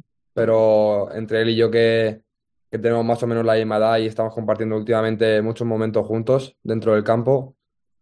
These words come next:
eh, nada, hay que, hay que trabajar porque al final él demuestra mucho lo que vale. Yo cuando me dan la oportunidad intento también hacer lo que sé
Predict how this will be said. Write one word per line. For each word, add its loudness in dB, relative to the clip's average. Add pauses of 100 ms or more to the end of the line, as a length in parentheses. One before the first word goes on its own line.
(380)
eh, 2
nada, -2
hay -8
que, 0
hay 2
que -2
trabajar 0
porque -2
al 2
final -2
él -2 (220)
demuestra 0
mucho -2
lo 2
que 0
vale. 2 (560)
Yo -2
cuando 0
me -2
dan 2
la 4
oportunidad -2
intento -2
también -2
hacer -4
lo 0
que -4
sé 0